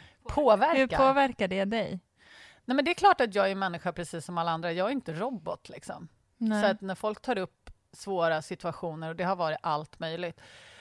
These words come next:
Speaker 1: så det är klart att jag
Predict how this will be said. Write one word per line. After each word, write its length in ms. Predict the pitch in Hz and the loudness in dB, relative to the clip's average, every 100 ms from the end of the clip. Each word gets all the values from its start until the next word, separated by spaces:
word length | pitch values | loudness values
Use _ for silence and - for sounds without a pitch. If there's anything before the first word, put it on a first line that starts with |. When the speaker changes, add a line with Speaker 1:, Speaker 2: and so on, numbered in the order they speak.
| - _ _ | -20 _ _
Speaker 1:
så 160 | - | -4
det 60 | 202 | -4
är 20 | |
klart 340 | - 175 160 | -2 -2 0
att 420 | 165 - _ - - _ _ _ _ _ _ _ _ _ - | -2 -6 _ -20 -20 _ _ _ _ _ _ _ _ _ -16
jag 760 | 165 156 175 170 165 156 165 | -12 -4 0 0 -2 -6 -16